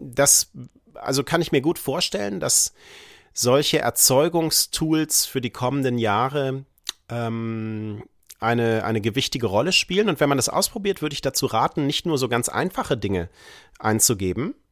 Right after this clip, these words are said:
Ja, also, weiß ich nicht, schreib mir mal eine Zusammenfassung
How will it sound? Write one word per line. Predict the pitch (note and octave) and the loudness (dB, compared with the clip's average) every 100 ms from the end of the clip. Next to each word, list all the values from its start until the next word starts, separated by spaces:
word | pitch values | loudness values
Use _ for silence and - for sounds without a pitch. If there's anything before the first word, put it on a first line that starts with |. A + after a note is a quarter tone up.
| - | -6
Ja, | A2+ | -4
also, | - A#2 A2 G2+ - | -2 -2 -2 -4 -12
weiß | - G#2+ A2 | -6 -2 0
ich | |
nicht, | F#2+ - | -2 -2
schreib | - B2 | 0 2
mir | C3+ | 2
mal | A#2 | 2
eine | A2 | 0
Zusammenfassung | - A#2 A2+ C3+ C3 B2 A2 B2 A2+ A2 G#2+ | 0 0 2 0 0 2 2 2 2 0 -2